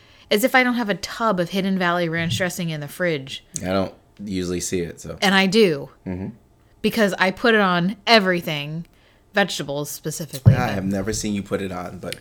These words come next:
Speaker 2: go ahead.
Speaker 1: <clears throat> Sauce, put it on a plate,
Speaker 2: I
Speaker 1: dip my
Speaker 2: see.
Speaker 1: carrots in there.
Speaker 2: Mm.
Speaker 1: Might
Speaker 2: Oh,
Speaker 1: eat
Speaker 2: that's
Speaker 1: that,
Speaker 2: different.
Speaker 1: might
Speaker 2: Mm-hmm.
Speaker 1: eat that when we're done with this podcast.
Speaker 2: Yep.
Speaker 1: Hummus.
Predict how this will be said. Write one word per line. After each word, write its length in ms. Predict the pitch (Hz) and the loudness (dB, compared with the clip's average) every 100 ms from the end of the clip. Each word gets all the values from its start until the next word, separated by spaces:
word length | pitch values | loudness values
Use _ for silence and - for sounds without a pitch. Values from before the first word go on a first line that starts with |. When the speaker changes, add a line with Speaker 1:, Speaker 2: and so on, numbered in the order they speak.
| - | -14
Speaker 2:
go 100 | - | -8
ahead. 1080 | 92 87 - - _ - - 330 339 214 170 - _ | -6 -6 -10 -20 _ -14 0 4 6 6 2 -8 _
Speaker 1:
<clears throat> 240 | _ _ - | _ _ -14
Sauce, 640 | - 175 160 175 170 - | -4 2 2 2 -2 -10
put 220 | - 165 | -8 -6
it 40 | 175 | -2
on 120 | 202 | -2
a 80 | 214 | -2
plate, 460 | - 196 190 190 156 | 0 2 2 -2 -8
Speaker 2:
I 160 | 175 | -6
Speaker 1:
dip 160 | 180 170 | -2 2
my 120 | 202 | 2
Speaker 2:
see. 40 | - | 2
Speaker 1:
carrots 380 | 240 208 208 208 | 0 2 0 -2
in 120 | 190 | -2
there. 380 | 190 185 185 170 | -2 -2 -4 -8
Speaker 2:
Mm. 120 | 147 - - | -14 -18 -8
Speaker 1:
Might 180 | 185 233 | -2 2
Speaker 2:
Oh, 40 | 214 | 4
Speaker 1:
eat 40 | |
Speaker 2:
that's 120 | 107 | 4
Speaker 1:
that, 120 | 208 107 | 4 4
Speaker 2:
different. 320 | - 92 - | 0 -10 -8
Speaker 1:
might 200 | 147 160 | -4 -2
Speaker 2:
Mm-hmm. 60 | 196 | -2
Speaker 1:
eat 60 | 196 | 2
that 180 | 202 | 2
when 140 | 220 220 | 2 -2
we're 80 | 220 | -2
done 220 | 226 233 | 0 0
with 120 | 208 | -2
this 180 | 151 143 | -4 -8
podcast. 580 | 143 131 131 117 - 87 | -8 -8 -10 -14 -12 -10
Speaker 2:
Yep. 240 | 87 90 _ _ _ - - _ _ _ - - - _ - | -8 -10 _ _ _ -20 -20 _ _ _ -20 -20 -20 _ -4
Speaker 1:
Hummus. 540 | 226 220 214 214 - | 2 4 4 0 -8